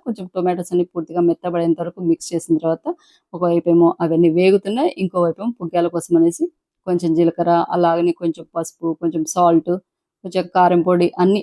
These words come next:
ఉగ్గానిలో ఏవేవి వేస్తామో అవన్నీ ఎలాగో మనం ఇక్కడ పుగ్యాలకు కూడా యాడ్ చేయాలి కదా అనేసి రెండు ఒకటేసారి వేసుకుంటూ ఇలా వంట అనేది చేస్తున్నానండి. ఎక్కువ హడావిడి పడాల్సిన అవసరం కూడా ఉండదండి. మనము రెండు వంటలు ప్రిపేర్ చేస్తున్నామంటే రెండిటికి ఒకే రకమైన ఇంగ్రీడియంట్స్ వాడుతుంటాం కనుక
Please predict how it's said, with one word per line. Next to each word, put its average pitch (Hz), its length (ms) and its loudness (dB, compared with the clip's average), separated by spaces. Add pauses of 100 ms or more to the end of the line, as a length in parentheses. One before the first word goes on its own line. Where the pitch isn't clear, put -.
ఉగ్గానిలో 196 380 2
ఏవేవి 190 260 2
వేస్తామో 214 420 -2
అవన్నీ 190 340 2
ఎలాగో 180 380 2
మనం 247 200 4
ఇక్కడ 185 180 -12
పుగ్యాలకు 175 420 -6
కూడా 180 120 -2
యాడ్ 165 160 -4
చేయాలి 170 220 -8
కదా 170 120 -4
అనేసి 214 280 -4
రెండు 190 260 2
ఒకటేసారి 175 500 -2
వేసుకుంటూ 175 520 0 (160)
ఇలా 180 160 0 (460)
వంట 185 280 2
అనేది 196 240 2
చేస్తున్నానండి. 165 720 2 (1000)
ఎక్కువ 214 260 0
హడావిడి 214 380 4
పడాల్సిన 190 380 2
అవసరం 339 260 0
కూడా 208 220 0
ఉండదండి. 175 540 6
మనము 190 360 2
రెండు 180 240 -4
వంటలు 185 260 0
ప్రిపేర్ 202 320 -2
చేస్తున్నామంటే 185 580 -2
రెండిటికి 175 520 2
ఒకే 196 260 0
రకమైన 190 360 2
ఇంగ్రీడియంట్స్ 180 480 2
వాడుతుంటాం 165 520 0
కనుక 311 300 0